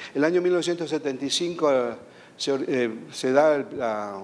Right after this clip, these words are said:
la convocatoria para el primer cas-, el premio de Casa de las Américas para literatura infantil,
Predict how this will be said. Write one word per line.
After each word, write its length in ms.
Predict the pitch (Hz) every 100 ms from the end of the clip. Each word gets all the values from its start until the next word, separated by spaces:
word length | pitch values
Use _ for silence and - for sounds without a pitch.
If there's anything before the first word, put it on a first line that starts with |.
| 87 - 104
la 140 | 110
convocatoria 600 | 110 117 120 123 143 147 135
para 160 | 123
el 80 | 113
primer 260 | 120 131 131
cas-, 260 | 139 135 135
el 80 |
premio 360 | - 131 139 139
de 100 | 123
Casa 240 | 131 127 127
de 60 |
las 140 | 123 120
Américas 480 | 117 131 139 135 123
para 160 | 117 113
literatura 520 | 113 110 113 113 131
infantil, 520 | 127 117 104 120 107